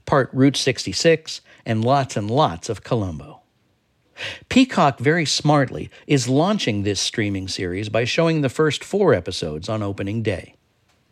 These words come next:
From the second episode on, Charlie visits different cities, including a stop along Route sixty-six, and somehow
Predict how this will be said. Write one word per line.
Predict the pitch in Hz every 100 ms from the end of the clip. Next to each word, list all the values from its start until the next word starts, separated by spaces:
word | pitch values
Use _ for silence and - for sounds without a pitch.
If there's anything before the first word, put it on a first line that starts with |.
| - - -
From | - 160
the | 147
second | - 226 185
episode | 175 156 - 131
on, | 147 170 98 107 - _
Charlie | - 170 160 143
visits | 113 190 143 110
different | 107 151 143 135 120
cities, | - 147 90 - - _ - -
including | 139 127 180 123 104
a |
stop | - - 127 120
along | 113 165 151 104
Route | 104 117 -
sixty-six, | 123 113 87 82 180 131 - - - _ - - -
and | 151
somehow | 147 233 226 123 107